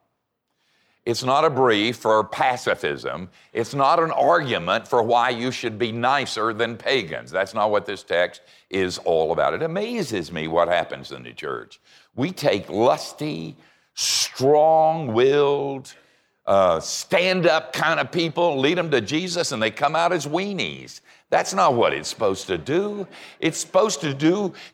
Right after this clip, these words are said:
just, did you hear about the woman who went to the doctor and the nurse was getting her information and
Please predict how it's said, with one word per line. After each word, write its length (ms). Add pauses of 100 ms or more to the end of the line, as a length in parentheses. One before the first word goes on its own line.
just, 460
did 160
you 100
hear 120
about 260
the 100
woman 280
who 80
went 240
to 100
the 80
doctor 520
and 120
the 60
nurse 320
was 160
getting 260
her 240 (680)
information 680
and 200